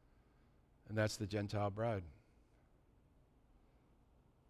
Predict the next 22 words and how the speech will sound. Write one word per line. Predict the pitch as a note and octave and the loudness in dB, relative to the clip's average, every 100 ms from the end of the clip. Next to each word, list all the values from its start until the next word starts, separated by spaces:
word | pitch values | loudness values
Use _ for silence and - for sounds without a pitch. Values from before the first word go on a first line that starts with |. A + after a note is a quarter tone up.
| - | -10
It's | - | 2
amazing | A#2 B2 A#2 A#2+ | 6 8 6 0
to | G#2+ | -2
think | G#2 C3 C3 | 0 2 2
about. | G#2 G2 G2 - - - - - - - - - - - - - - - - - - | 0 0 -2 -12 -20 -20 -20 -20 -20 -20 -20 -20 -20 -20 -20 -20 -20 -20 -20 -20 -2
And | C3 C#3+ | 8 10
unfortunately, | D3 D#3 D3+ D3+ E3 C#3 C3 C3+ - - - - | 10 10 10 10 8 8 8 4 -6 -20 -18 0
at | C3+ | 4
the | C3+ | 6
time | C3 D3 D#3 | 8 10 12
of | D3+ | 12
those | C#3 C3+ | 10 8
parables, | - D3+ D#3 C3 A#2+ A#2+ - - - - - - - - - - - - - - | 8 10 12 10 6 4 -8 -18 -20 -20 -20 -20 -20 -20 -20 -20 -20 -20 -16 -2
the | B2 | 6
nation | C#3 D3 D3 | 10 10 8
of | C3+ C3+ | 8 10
Israel | D3 C3+ C3 B2 | 10 12 12 12
had | B2 | 10
already | C3 C3 | 10 8
turned | - C#3 C3+ | 8 6 8
their | C3 | 8
back. | B2+ C3 B2 | 10 10 10